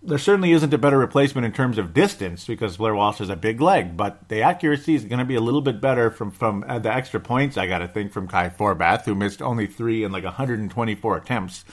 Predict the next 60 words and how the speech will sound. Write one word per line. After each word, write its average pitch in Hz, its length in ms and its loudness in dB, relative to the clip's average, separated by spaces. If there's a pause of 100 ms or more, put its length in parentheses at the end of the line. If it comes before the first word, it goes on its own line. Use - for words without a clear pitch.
(440)
That's 156 260 -2
not 170 260 2
bad 131 300 4
when 113 100 0
you 117 60 -2
consider 110 340 -2
a 104 60 0
guy 107 180 0
who's 101 120 -4
missed 98 200 -6 (100)
eight 147 360 2
in, 139 140 -4
in 123 400 -4
just 110 200 -2
two 117 140 0
years, 98 500 0
extra 131 280 -6
points. 98 340 -4
That, 143 240 -4
that's 190 320 -6
insanity, 135 920 -4 (160)
pure 180 220 2
insanity. 98 600 -6 (520)
Um, 113 240 -2
yeah, 110 140 4
Doug 123 280 0
Bryan 127 300 6
get 107 180 0
cut 120 220 0
immediately 120 580 4
after 104 220 0
the 98 100 0
game 104 240 -2
from 104 180 -6
Mike 101 220 -2
Tice. 139 320 0
Mike 120 200 -2
Tice 123 200 -2
cut 120 180 -2
him 104 100 0
immediately 127 400 0
after 104 200 -2
the 101 80 0
game 101 160 0
when 104 80 -2
he 104 60 0
missed 104 240 -4
two 123 180 0
extra 107 240 -2
points 107 360 -4
against 110 260 -8
the 104 100 -4
New 107 100 -4
York 98 220 -2
Jets 139 320 -4
back 107 240 -4
in 104 120 -6
two 123 220 -6
thousand 110 600 -4
two. 107 420 2